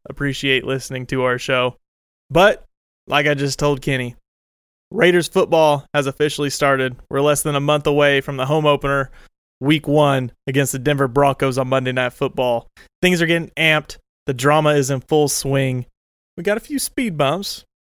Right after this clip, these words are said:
in, in the, in the injury department, but that's all right. We're okay. We're, we're mostly healthy for the most part. You know, we don't have any, uh,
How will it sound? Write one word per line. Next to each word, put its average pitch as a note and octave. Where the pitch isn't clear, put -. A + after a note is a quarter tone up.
in, D#3
in D#3+
the, D3
in D#3+
the D3+
injury E3
department, D3+
but D#3
that's F3+
all B3
right. G3+
We're E3+
okay. F#3
We're, E3+
we're E3+
mostly F3
healthy F3+
for E3
the D3+
most C#3+
part. D#3
You F3
know, D#3
we E3
don't E3+
have D#3+
any, D#3
uh, C#3